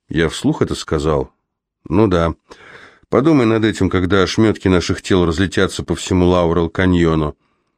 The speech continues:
Морти нахмурился и дотронулся до головы Купа.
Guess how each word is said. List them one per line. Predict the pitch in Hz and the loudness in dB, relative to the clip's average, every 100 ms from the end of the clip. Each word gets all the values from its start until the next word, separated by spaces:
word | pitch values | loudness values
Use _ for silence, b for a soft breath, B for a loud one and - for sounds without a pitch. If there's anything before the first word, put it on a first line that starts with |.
| _ | _
Морти | - 92 90 - 85 82 - | 0 2 0 -2 -2 -2 0
нахмурился | 90 - 113 117 95 - | -2 0 0 2 0 -2
и | 85 | -2
дотронулся | 87 87 95 90 - | -2 0 2 2 0
до | 82 | -4
головы | 82 87 87 85 | 0 0 2 -2
Купа. | - 85 80 71 | -2 -4 -2 -4